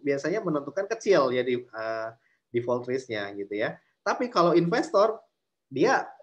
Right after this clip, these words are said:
eh, apa, konservatif, kemungkinan nggak bisa bayar. Nah, kalau nggak bisa bayar, worst case scenario, sehingga default risk-nya akan digedein,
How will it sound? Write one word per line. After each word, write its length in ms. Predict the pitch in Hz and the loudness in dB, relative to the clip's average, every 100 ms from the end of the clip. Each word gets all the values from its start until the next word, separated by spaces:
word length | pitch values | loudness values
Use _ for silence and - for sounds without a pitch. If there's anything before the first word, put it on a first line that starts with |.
| - | -4
eh, 560 | 127 131 127 131 127 127 | 0 2 4 2 2 -2
apa, 560 | 135 _ 127 - 269 - | -8 _ -6 -2 -2 0
konservatif, 720 | 175 175 175 262 262 175 165 - _ _ _ _ | 0 2 4 2 6 4 4 -2 _ _ _ _
kemungkinan 480 | 160 151 147 160 226 | 0 0 2 0 4
nggak 160 | 147 | 2
bisa 160 | 147 151 | 4 2
bayar. 400 | 156 175 147 135 | 6 6 6 4
Nah, 160 | 123 120 | 0 0
kalau 160 | 139 | 2
nggak 120 | 139 135 | 2 2
bisa 100 | 135 | 0
bayar, 240 | 127 202 | 2 2
worst 160 | 147 - | 2 0
case 240 | 139 - | -6 -4
scenario, 560 | 143 131 127 120 104 101 | -6 -4 -4 -2 -4 -6
sehingga 400 | 117 107 135 165 | -12 -4 -2 -2
default 400 | 117 - 104 104 | -4 -6 -6 -6
risk-nya 400 | 101 135 165 135 | -10 -8 -8 -6
akan 320 | 120 190 175 127 | -8 -8 -12 -16
digedein, 560 | 107 110 101 110 92 | -16 -10 -8 -6 -10